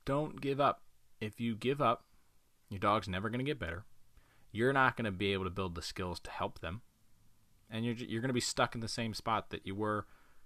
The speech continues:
yesterday. If you don't wanna be stuck in the same spot you were in yesterday, you gotta do these three things. You gotta do obedience, you gotta do focus. You have to work everywhere, every day,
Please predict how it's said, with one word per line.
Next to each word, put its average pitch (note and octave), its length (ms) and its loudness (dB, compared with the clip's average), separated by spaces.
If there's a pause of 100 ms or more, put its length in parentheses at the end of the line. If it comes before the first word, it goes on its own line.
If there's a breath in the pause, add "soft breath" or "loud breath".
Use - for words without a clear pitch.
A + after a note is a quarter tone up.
yesterday. D3 400 -2 (1000 soft breath)
If F#2+ 100 -6
you G#2+ 60 2
don't C#3 80 4
wanna D3 120 4
be C3+ 60 0
stuck B2+ 240 2
in A#2 80 -4
the G#2 60 -2
same B2+ 200 -2
spot A2+ 280 2
you G2+ 80 -2
were F#2+ 100 0
in F2+ 80 -2
yesterday, G2+ 640 -2
you G2 100 -8
gotta G2+ 200 2
do G2 100 -2
these F#2 160 -4
three F#2 180 -4
things. F2+ 480 -8
You F2+ 120 -10
gotta F#2+ 180 -2
do G2+ 160 -2
obedience, G2 420 -2
you F#2 80 -6
gotta F2 180 -2
do F#2+ 120 -6
focus. F#2+ 460 -6 (1000 loud breath)
You F#2+ 140 0
have A2 280 4
to A2 80 -2
work G#2+ 200 0
everywhere, G2+ 640 2
every G2 220 -2
day, F#2 240 0